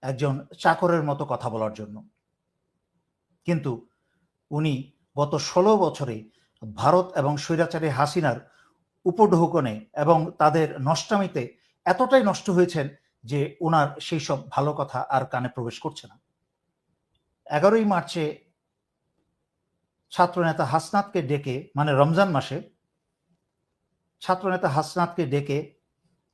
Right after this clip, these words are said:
একটা দেশবিরোধী ষড়যন্ত্র করার জন্য তাদেরকে, হাসনাতদেরকে চাপ দেওয়ার চেষ্টা করেছে। এবং এক পর্যায়ে এসে সেনাপ্রধান বলেছেন যে,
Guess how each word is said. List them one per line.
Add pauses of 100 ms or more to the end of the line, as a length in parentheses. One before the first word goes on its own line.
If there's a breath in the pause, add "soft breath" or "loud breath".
(500)
একটা
দেশবিরোধী (340)
ষড়যন্ত্র
করার
জন্য
তাদেরকে, (800)
হাসনাতদেরকে
চাপ
দেওয়ার
চেষ্টা
করেছে। (2250)
এবং
এক
পর্যায়ে
এসে (1300)
সেনাপ্রধান
বলেছেন (840)
যে,